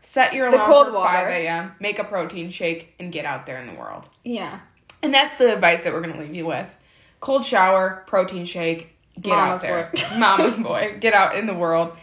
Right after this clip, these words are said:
Speaker 1: Flirt with some boys, ruin their fucking lives. You know what I'm saying?
Speaker 2: And have a lot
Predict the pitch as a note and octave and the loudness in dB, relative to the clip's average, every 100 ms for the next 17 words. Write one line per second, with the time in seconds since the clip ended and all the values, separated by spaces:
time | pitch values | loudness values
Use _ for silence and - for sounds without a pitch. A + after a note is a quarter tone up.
0 | - - - B3+ C4 A#3 A#3 A3+ G3 F#3+ | -20 -20 -4 4 4 4 -2 -4 2 4
1 | F#3+ F#3+ - G#3+ G3+ G3+ G3+ G3+ F#3+ F#3 | 2 -2 -4 0 2 0 -2 -2 -2 -4
2 | F#3+ F3+ D#3+ C3+ C3 - _ G#3 A3 G#3 | -8 -8 -6 -8 -8 -14 _ -6 -2 0
3 | G3+ G3 F#3 F3+ F#3 - _ - B3+ C4 | 0 -4 -6 -6 -8 -14 _ -2 0 0
4 | - D4+ D#4+ D4+ - A#3+ G#3+ G3+ F#3+ F#3 | -2 4 4 4 2 4 6 4 2 4
5 | G3+ G3+ D#3+ - - - | 6 6 4 -6 -12 -18